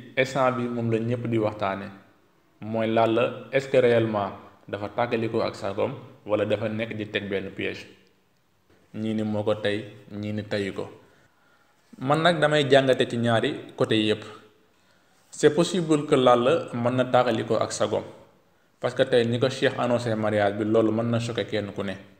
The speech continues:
Am na nag ñu ni Lalla mariage waru ko bett. Parce que Cheikh waxoon na ko day takk, te xamoon na ni Cheikh du doon génn ak Mariam. Si xamoon na ko, mais xamul woon que ni Cheikh noonu lay takke.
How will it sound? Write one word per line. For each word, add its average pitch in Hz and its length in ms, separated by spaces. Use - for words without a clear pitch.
Am 147 120
na 165 100
nag 165 160
ñu 147 160
ni 151 320
Lalla 127 340
mariage 127 400
waru 120 240
ko 117 100
bett. 107 220
Parce - 160
que 123 80
Cheikh 123 260
waxoon 123 260
na 117 80
ko 113 80
day 104 200
takk, - 420
te - 80
xamoon 127 380
na 120 120
ni 113 120
Cheikh 113 260
du 113 80
doon 107 180
génn 107 220
ak 98 120
Mariam. 95 300
Si - 240
xamoon 165 340
na 117 120
ko, 101 120
mais 110 180
xamul 170 300
woon 147 320
que 139 80
ni 120 160
Cheikh 120 300
noonu 135 260
lay 131 180
takke. 110 240